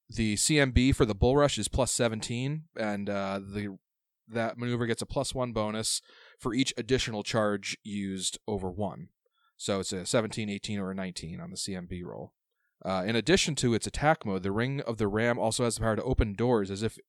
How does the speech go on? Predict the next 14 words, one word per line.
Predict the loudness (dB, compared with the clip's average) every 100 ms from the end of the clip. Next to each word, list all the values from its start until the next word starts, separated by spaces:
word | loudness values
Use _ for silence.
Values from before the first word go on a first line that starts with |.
| -10
it | -4
were | -2 -2
a |
character | 2 4 4 2 0
with | 0
a | 0
strength | -2 -2 -2
of | -2
twenty-five | -2 -2 -2 2 2 0 -12 -20 _ _ _ -6
if | -4 -2
one | 0 0
charge | 0 -6 -8
is | -10
expended. | -10 -10 -12 -14